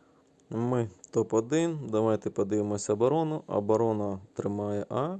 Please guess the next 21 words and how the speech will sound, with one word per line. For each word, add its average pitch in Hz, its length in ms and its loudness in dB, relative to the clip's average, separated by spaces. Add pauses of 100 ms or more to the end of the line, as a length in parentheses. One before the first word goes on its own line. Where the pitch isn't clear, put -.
(120)
хоча 156 340 -4
ось 127 300 -4
було 117 480 0
дві 107 240 -2
поразки, 120 680 2 (120)
але, 110 340 0
в 147 60 -10
принципі, 123 720 -6 (920)
тримається 113 640 0
добре. 87 500 -4 (760)
Ну 131 160 -2
що 98 260 -4
ж, - 160 -12 (300)
поїхали. 139 680 2 (340)
Подивимось, 131 540 0
що 127 320 2
нас 123 260 -4
сьогодні 131 540 -2
чекає. 92 600 -4
Третій 104 400 0
день. 143 440 -2